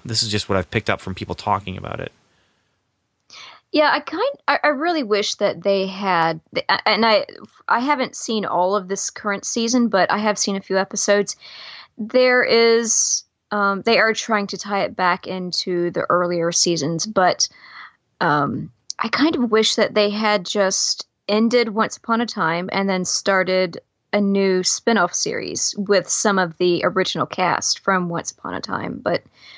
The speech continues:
Speaker 2: I guess they decided not to do that. Um,
Speaker 1: Yeah, 'cause they had Once Upon a Time, and then for a while there, they had one season with Once Upon a Time in Wonderland.
Speaker 2: Yeah.
Speaker 1: And then they could have done, you know, Twice Upon a Time or something.
Speaker 2: Yeah.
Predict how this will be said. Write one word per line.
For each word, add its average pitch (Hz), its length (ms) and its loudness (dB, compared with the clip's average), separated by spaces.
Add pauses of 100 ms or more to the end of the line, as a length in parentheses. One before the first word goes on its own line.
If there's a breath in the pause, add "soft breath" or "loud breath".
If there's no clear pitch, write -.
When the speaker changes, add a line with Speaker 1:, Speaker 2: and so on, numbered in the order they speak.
(1040 loud breath)
Speaker 2:
I 202 60 2
guess 190 300 2
they 202 200 6
decided 196 420 2
not 196 180 2
to 180 80 -4
do 208 160 2
that. 170 340 2
Um, 185 340 2
Speaker 1:
Yeah, 190 240 0
'cause 127 120 -8
they 131 80 -2
had 131 120 -2
Once 139 180 -4
Upon 165 120 -4
a 156 40 -8
Time, 139 280 4
and 131 100 -2
then 127 140 -2
for 131 160 -2
a - 20 -2
while 117 220 4
there, 123 140 2
they 110 140 0
had 107 220 0 (360)
one 117 260 -8
season 117 400 -4
with 107 160 -8
Once 113 160 -6
Upon 113 140 -8
a - 20 -6
Time 107 240 -6
in 101 180 -8
Wonderland. 95 600 -6 (680 soft breath)
Speaker 2:
Yeah. 190 200 2 (220)
Speaker 1:
And 120 160 -4
then 120 100 -2
they 120 100 -2
could 147 180 0
have 165 80 0
done, 113 260 -2 (140)
you 107 100 -12
know, 98 100 -14
Twice 139 300 -8
Upon 101 160 -16
a 87 40 -18
Time 85 300 -18 (1200)
or 101 80 -20
something. 92 400 -18
Speaker 2:
Yeah. 349 180 0